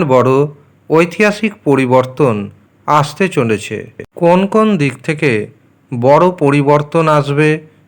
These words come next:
জানতে ভিডিওটি প্রথম থেকে শেষ পর্যন্ত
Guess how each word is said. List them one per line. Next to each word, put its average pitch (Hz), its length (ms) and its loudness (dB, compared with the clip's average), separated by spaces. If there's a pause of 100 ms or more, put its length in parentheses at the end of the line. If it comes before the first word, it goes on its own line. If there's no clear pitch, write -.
(160)
জানতে 131 540 0 (640)
ভিডিওটি 185 540 2
প্রথম 151 460 0
থেকে 170 260 -2
শেষ 131 320 -2
পর্যন্ত 147 540 0